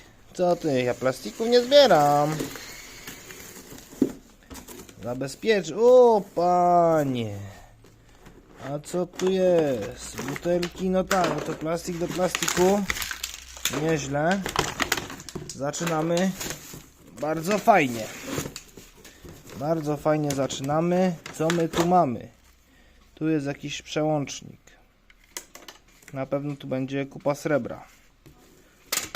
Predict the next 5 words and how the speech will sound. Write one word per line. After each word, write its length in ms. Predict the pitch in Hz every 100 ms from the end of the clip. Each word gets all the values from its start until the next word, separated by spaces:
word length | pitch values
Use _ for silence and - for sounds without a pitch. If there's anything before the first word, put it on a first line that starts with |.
| 143
Aha, 560 | 143 143 147 202 208 202
ja 220 | 202 196
myślałem 680 | 190 175 - 170 170 160 151
o 100 | 143
bezpieczniki. 760 | 147 - 147 - 147 175 185